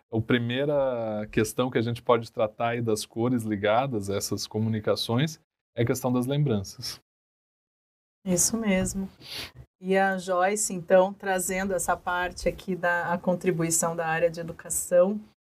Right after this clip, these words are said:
Speaker 2: a respeito do uso das cores, como é que isso funciona, se realmente funciona essa questão da memorização que o Clóvis comentou.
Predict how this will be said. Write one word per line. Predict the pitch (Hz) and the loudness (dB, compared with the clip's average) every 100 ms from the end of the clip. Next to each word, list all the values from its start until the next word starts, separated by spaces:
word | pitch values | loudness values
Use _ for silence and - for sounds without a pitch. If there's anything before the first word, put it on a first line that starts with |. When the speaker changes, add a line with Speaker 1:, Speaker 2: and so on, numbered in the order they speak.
| _ _ _ | _ _ _
Speaker 2:
a | 180 | 6
respeito | 180 175 - 170 170 | 6 6 2 -2 0
do | 170 165 | -2 -2
uso | 170 170 165 | -2 -4 -2
das | 156 - - | 0 2 -2
cores, | - 175 180 180 175 165 165 | -6 -4 -2 -2 -6 -6 -4
como | 180 175 | -2 0
é | 170 | -2
que | 180 | 0
isso | 175 - | 0 0
funciona, | - 180 165 175 170 175 170 165 | -6 -10 -4 0 0 0 0 -4
se | - 190 | -2 -2
realmente | 165 180 175 175 180 - | 2 2 0 -2 -8 -8
funciona | - 196 - 214 196 208 196 180 | 4 4 4 0 0 0 -2 -4
essa | - 190 | -4 -2
questão | 196 185 196 180 | -2 -2 0 2
da | 175 | 2
memorização | 175 175 170 170 170 170 190 180 | 0 -6 -6 -4 -4 -2 -2 -2
que | 190 | -4
o | 165 | 0
Clóvis | 175 170 170 - | 4 4 2 -8
comentou. | 170 165 165 175 180 | -4 -4 0 2 2